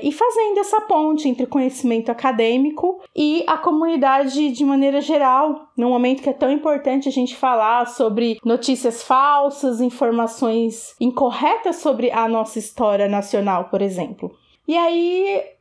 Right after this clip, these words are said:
nesse sentido, os colaboradores da Peroba estão aqui pra isso, pensando em temas que sejam, é, interessantes de, e urgentes também de serem debatidos com a comunidade em geral.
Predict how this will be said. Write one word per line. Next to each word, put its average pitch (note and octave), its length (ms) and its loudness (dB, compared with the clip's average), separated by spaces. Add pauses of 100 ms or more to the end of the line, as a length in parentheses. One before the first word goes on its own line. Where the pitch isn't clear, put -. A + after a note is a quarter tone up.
(140)
nesse D#4+ 280 -2
sentido, D#4 440 -4
os D#4 80 -10
colaboradores D4+ 760 0
da C#4 120 0
Peroba C#4 400 0
estão C#4+ 300 -2
aqui C#4 220 -2
pra B3+ 240 0
isso, C#4+ 460 -2 (360)
pensando C#4+ 500 2
em D4 140 2
temas C4 520 0
que C#4 140 -2
sejam, C#4+ 840 0 (140)
é, G#3+ 480 2
interessantes D#4 1400 -2
de, C4+ 600 -2
e C#4 140 2
urgentes D4+ 720 0
também B3 360 0
de A#3+ 260 -4
serem A3+ 340 -2
debatidos G#3+ 760 -4
com - 160 -4
a G#3+ 80 -2
comunidade G#3+ 920 -2
em B3+ 60 0
geral. G#3+ 640 0